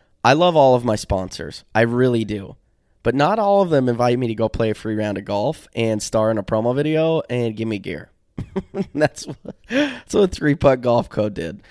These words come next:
Their hats drop on Wednesday. There's three designs. A dad hat for all you dad hat wearers. Two awesome just snapbacks that are that nice, like, sweat wicking material. A black one with the little golf rope on it, the throwback, and then a cream one.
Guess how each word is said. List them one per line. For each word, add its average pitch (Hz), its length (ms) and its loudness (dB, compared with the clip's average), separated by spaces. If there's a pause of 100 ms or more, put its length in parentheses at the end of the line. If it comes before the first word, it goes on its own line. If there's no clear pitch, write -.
(160)
Their 120 160 0
hats 143 300 0
drop 156 280 0
on 151 180 2
Wednesday. 120 480 2
There's 101 220 -8
three 135 300 -4
designs. 123 680 0 (300)
A - 100 -8
dad 123 280 2
hat 151 300 0
for 131 120 0
all 123 80 4
you 127 120 0
dad 113 260 0
hat 113 280 -4
wearers. 107 560 -4
Two 143 200 2
awesome 123 440 2
just 110 220 -8
snapbacks 110 720 -4 (320)
that 110 100 -4
are 104 80 -2
that 101 200 0
nice, 104 360 -4
like, 87 200 -8
sweat 113 300 0
wicking 110 320 -4
material. 135 800 0 (260)
A - 60 -6
black 117 340 -2
one 117 180 0
with 107 140 -6
the 101 80 -8
little 101 260 -4
golf 110 360 2
rope 113 300 0
on 107 200 -2
it, 110 140 -6
the 90 80 -14
throwback, 107 600 -2
and 107 120 -6
then 98 100 -4
a 98 40 -10
cream 95 300 -8
one. 78 220 -14